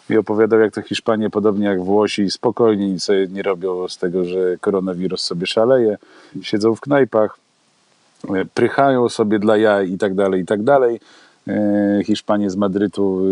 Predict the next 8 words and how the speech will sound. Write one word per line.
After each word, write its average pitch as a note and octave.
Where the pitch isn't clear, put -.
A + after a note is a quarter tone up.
e, F2
spokojnie G2
wyjechali F#2+
sobie F2+
na F2+
Costa F#2+
del G2
Sol, A#2+